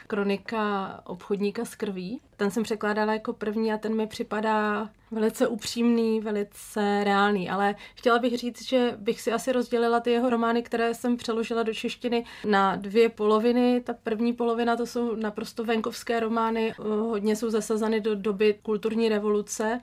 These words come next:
zatímco Bratři a Den sedmý, ti už se zabývají daleko více, eh, současností čínskou a těmi změnami, které do života, eh, lidí přinesly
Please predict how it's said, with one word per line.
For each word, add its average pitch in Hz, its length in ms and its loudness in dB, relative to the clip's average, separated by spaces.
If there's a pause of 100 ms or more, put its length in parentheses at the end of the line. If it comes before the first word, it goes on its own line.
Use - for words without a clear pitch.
(100)
zatímco 233 520 0
Bratři 247 760 2
a 214 60 -2
Den 208 220 0
sedmý, 226 520 -2
ti 220 120 -8
už 208 100 -8
se 214 120 0
zabývají 220 400 0
daleko 240 380 2
více, 226 800 -2 (220)
eh, 208 240 0
současností 208 920 -4
čínskou 202 720 -2
a 196 160 -2
těmi 214 340 0
změnami, 214 440 2
které 214 540 -2
do 196 180 -4
života, 214 800 0
eh, 208 100 -4
lidí 202 480 -2
přinesly 208 920 -2